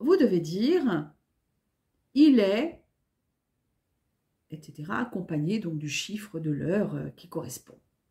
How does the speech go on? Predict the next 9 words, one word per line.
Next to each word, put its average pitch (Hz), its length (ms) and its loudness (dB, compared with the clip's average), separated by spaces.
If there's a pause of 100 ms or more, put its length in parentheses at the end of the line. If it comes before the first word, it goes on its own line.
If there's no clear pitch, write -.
(720)
Alors 160 140 -8
en 226 80 2
français, 233 560 0 (920)
on 302 100 6
n'utilise 330 640 6
que 359 340 -4
la 262 200 -2
troisième 285 580 0
personne 240 640 -2